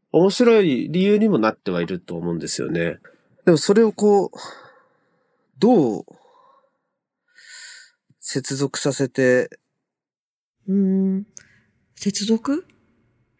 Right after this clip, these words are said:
Speaker 2: どういうこと？
Speaker 1: 去年、こう、久々に海外に行く機会もらえて、で、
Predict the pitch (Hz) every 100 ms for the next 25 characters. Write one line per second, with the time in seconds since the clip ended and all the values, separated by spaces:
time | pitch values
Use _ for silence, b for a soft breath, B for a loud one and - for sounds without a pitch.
0 | B B B B _ _ _ 214 226 285
1 | 277 233 196 - 180 190 294 _ _ _
2 | _ _ _ _ _ _ _ _ - 185
3 | 147 110 101 92 85 b b b b -
4 | 95 92 - 98 95 - 90 90 90 -
5 | _ _ _ _ 107 98 90 80 80 80
6 | - _ _ _ _ - - - - 92
7 | 90 87 85 80 - 85 87 85 - B
8 | B B _ _ - - _ - 143 135